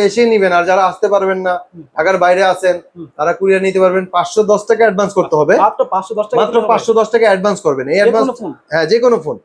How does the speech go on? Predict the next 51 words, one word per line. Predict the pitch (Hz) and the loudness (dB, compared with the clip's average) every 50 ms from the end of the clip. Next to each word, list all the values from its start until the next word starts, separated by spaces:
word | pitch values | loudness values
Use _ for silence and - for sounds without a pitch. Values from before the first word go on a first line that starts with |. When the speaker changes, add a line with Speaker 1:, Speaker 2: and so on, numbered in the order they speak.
| _ _ _ - | _ _ _ -6
Speaker 2:
পাঁচশো | 208 - - 185 208 220 | -6 -2 0 0 0 0
দশ | 226 - | 0 -2
Speaker 1:
এ | 254 | -6
Speaker 2:
টাকা | 247 240 233 | -6 -6 -4
দিয়ে | 233 226 220 | -4 -4 -6
নিতে | 214 208 | -4 -4
Speaker 1:
জি, | 196 | 0
Speaker 2:
পারবেন? | 190 190 175 147 147 147 175 185 | 0 2 2 2 0 0 0 2
Speaker 1:
এই | 202 | 2
অ্যাডভান্স | 214 208 208 240 240 240 254 233 | 2 2 2 0 0 2 0 0
আমরা | 226 226 220 220 | 2 2 2 2
নিতাম | 220 220 208 196 175 170 | 2 2 0 0 0 0
না, | 175 - - | -2 -2 0
কারণ | - 190 190 190 | 0 -2 0 0
এটা | 190 190 190 185 202 196 190 190 | 0 0 0 -2 -2 -4 -2 -2
নেই | 196 190 202 | -2 0 0
কেন, | 208 202 202 226 240 - _ _ _ _ _ _ _ _ _ _ _ _ _ | 0 0 0 0 -2 -4 _ _ _ _ _ _ _ _ _ _ _ _ _
যারা | - 151 170 185 190 190 | 0 0 2 2 2 2
অনেকে | 185 180 190 208 202 208 | 2 2 2 2 2 2
আছে | 220 208 214 220 220 214 | 0 0 2 2 2 2
কুরিয়ার | 214 - 208 202 214 214 208 196 | 0 -2 -4 0 2 2 2 2
করে | 202 208 202 208 208 202 202 202 - _ | 0 2 2 2 2 0 -2 -6 -8 _
অ্যাডভা-, | - 160 170 180 190 190 180 175 170 160 156 160 160 | -4 -4 -2 0 2 2 4 4 4 2 0 0 0
মাল | 170 180 190 | 0 2 4
অর্ডার | 185 185 185 185 190 185 | 4 4 2 2 0 0
করে | 180 190 185 180 | 0 0 0 0
দেখা | 175 175 170 180 | 0 0 0 0
যায় | 180 | -2
যে | 175 165 | -2 -4
ফোন | - 175 180 180 | -4 -4 -2 -2
ওঠায় | 180 180 180 180 185 | 0 0 0 2 0
না, | 180 | 0
দুষ্টাইম | 175 175 170 - 190 180 175 | 0 -2 -2 0 -2 0 0
ফাইজলামি | 175 175 165 170 165 165 | 0 -2 0 0 -2 0
Speaker 2:
রাইট, | 170 180 | 0 0
Speaker 1:
করে। | 170 165 | 2 2
Speaker 2:
রাইট। | 165 143 | 0 0
Speaker 1:
এই | 147 | -2
জন্য | 156 170 185 214 233 220 - 151 156 | -4 -2 0 0 0 0 0 -2 -4
আগে | 156 165 190 185 | -2 -2 -4 -2
পাঁচশো | - 185 180 - 190 | -2 -4 -4 -4 -2
দশ | 180 185 175 180 | -2 -2 -2 -2
টাকা | 196 185 190 | -2 0 2
অ্যাডভান্স | 165 160 156 175 180 185 | 2 2 2 2 -2 0
আমরা | 170 208 | 2 0
Speaker 2:
Just | 233 - | 0 0
Speaker 1:
নিচ্ছি। | 170 165 214 | 0 0 0
Speaker 2:
অর্ডারটা | 214 233 214 262 247 254 | 0 0 0 0 0 0
কনফার্ম | 254 240 233 254 240 | 0 0 0 -2 0
করার | 233 233 233 208 | 2 0 -2 0
জন্য। | 180 196 156 | -2 -8 -10